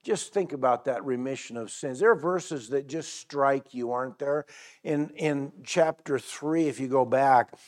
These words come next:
verse one, "Behold, what manner of love the Father hath bestowed upon us, that we should be called the sons of God." Now, that's a verse to take and just think about. We can, we are called the sons of God.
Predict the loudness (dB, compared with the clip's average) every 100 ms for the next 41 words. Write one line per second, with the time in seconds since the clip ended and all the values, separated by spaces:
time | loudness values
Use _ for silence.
0 | -8 0 0 2 0 0 0 -2 2 2
1 | 2 0 -2 -2 0 2 2 2 4 2
2 | 2 2 2 2 -2 -4 -4 0 0 0
3 | -2 0 -2 -4 -14 -20 -20 _ -2 0
4 | 2 0 0 -8 -10 -4 0 2 0 -4
5 | -8 -6 -4 -4 -8 -6 0 2 2 -2
6 | -10 _ _ -4 0 2 2 -2 -2 -4
7 | -8 0 0 0 -6 -10 -8 -6 -4 -2
8 | 2 2 0 _ _ 0 6 6 6 -6
9 | -20 -20 _ -4 -4 -4 -4 0 2 2
10 | 0 -6 -2 2 2 0 -6 -10 -10 -10
11 | -6 -2 0 -2 -4 -8 -12 -6 -4 -4
12 | 0 2 2 0 -6 -12